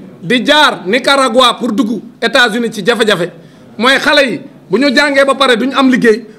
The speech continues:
Mooy xale yi bu ñu feebaree ñoom ak seen i waajur duñ am fu ñu fajoo. Li ngeen gis nag bërki dem mooy jigéen ñi nga xam si ñoom lañ bundu xataal fii ci camp pénal, jaay leen doole ba ñaar ci ñoom ñu yóbbu leen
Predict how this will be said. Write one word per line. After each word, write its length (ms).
Mooy 240
xale 260
yi 160
bu 120
ñu 120
feebaree 420
ñoom 180
ak 80
seen 140
i 20
waajur 280
duñ 160
am 140
fu 80
ñu 120
fajoo. 320
Li 240
ngeen 260
gis 160
nag 180
bërki 240
dem 220
mooy 180
jigéen 280
ñi 80
nga 80
xam 80
si 120
ñoom 180
lañ 120
bundu 180
xataal 320
fii 420
ci 120
camp 220
pénal, 320
jaay 220
leen 200
doole 240
ba 140
ñaar 400
ci 100
ñoom 260
ñu 120
yóbbu 260
leen 260